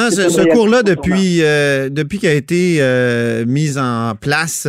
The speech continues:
Speaker 2: en deux mille huit, a fait l'objet de moult critiques, que ce soit le manque de por-, formation des professeurs, le matériel qui serait déficient aussi, euh, où on retrouve toutes sortes de choses, là, et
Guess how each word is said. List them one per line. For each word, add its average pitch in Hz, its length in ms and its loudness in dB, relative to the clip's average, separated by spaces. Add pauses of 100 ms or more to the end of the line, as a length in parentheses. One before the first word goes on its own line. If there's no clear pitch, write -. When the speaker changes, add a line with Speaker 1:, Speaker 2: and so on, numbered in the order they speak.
(120)
Speaker 2:
en 123 120 -4
deux 139 140 -2
mille 127 260 0
huit, 170 280 -2 (340)
a 127 100 -2
fait 175 140 -2
l'objet 147 340 0
de 147 140 0
moult 170 560 2
critiques, 147 640 -6 (220)
que 151 80 -2
ce 147 140 -4
soit 165 160 0
le 151 80 2
manque 156 220 0
de 147 100 0
por-, 131 340 -6
formation 139 400 -4
des 135 120 -2
professeurs, 151 640 -2
le 135 100 0
matériel 147 680 -2
qui 127 360 -2
serait 131 260 -4
déficient 147 1040 -4
aussi, 156 580 -2 (360)
euh, 131 280 0
où 131 140 2
on 131 60 -2
retrouve 127 340 -6 (100)
toutes - 220 -2
sortes - 380 -8
de 135 140 0
choses, 156 540 -2
là, 143 280 0
et 113 280 0